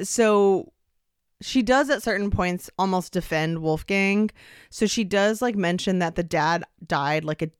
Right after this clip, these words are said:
decade or more earlier when he was, like, twenty-four years old. And as a result, the mom just clung to Wolfgang as, like, her new partner, kind of.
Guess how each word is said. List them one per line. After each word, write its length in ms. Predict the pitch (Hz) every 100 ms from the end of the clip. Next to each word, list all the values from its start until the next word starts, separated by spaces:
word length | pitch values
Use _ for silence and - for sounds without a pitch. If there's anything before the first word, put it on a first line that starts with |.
| _ -
decade 360 | 156 - 175
or 180 | 165 160
more 320 | 185 156 160 -
earlier 400 | 147 165 180 180
when 100 | 165
he 160 | 165
was, 100 | 160
like, 120 | 160
twenty-four 480 | - 156 160 - 170
years 200 | 156 151
old. 460 | - 147 156 180 196 _ - - _ -
And 120 | 240 -
as 240 | 170 180
a 60 | 180
result, 840 | 165 151 156 147 170 - - - -
the 140 | 175
mom 500 | 180 165 147 151 156
just 240 | 160 160 -
clung 600 | - 165 156 165 175 165
to 280 | - 175 151
Wolfgang 560 | 147 151 - 175 175
as, 140 | 156 160
like, 100 | 147
her 120 | 165
new 220 | 151 147
partner, 580 | 151 - 151 - 190 196
kind 280 | 202 220 226
of. 280 | 233 247